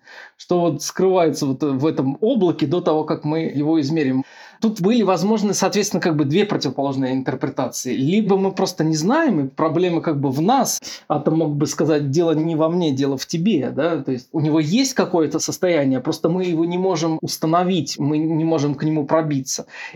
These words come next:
И тогда наш мир вновь восстанавливается, мир вот такой классической физики, которую мы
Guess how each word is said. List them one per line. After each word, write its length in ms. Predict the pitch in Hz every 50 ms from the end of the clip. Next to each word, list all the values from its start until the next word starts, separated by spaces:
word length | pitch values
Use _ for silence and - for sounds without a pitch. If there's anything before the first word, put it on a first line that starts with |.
| - -
И 80 | 190
тогда 640 | 175 - 226 208 170 - 170 247 294 339 359 349 339
наш 280 | 185 196 214 - - 214
мир 420 | 220 247 294 311 285 - - -
вновь 480 | - 175 143 147 190 226 240 214 151 139
восстанавливается, 880 | 143 143 - - 180 160 180 247 311 339 311 233 202 180 160 - - 160
мир 520 | 170 185 190 208 214 214 214 202 160 160
вот 260 | 143 151 147 147 -
такой 260 | _ 240 226 226 208
классической 540 | - - 185 160 - 220 - - - - 175
физики, 380 | 143 - 214 185 156 160 139 - -
которую 380 | - 185 - 160 151 151 143 139
мы 180 | 139 135 120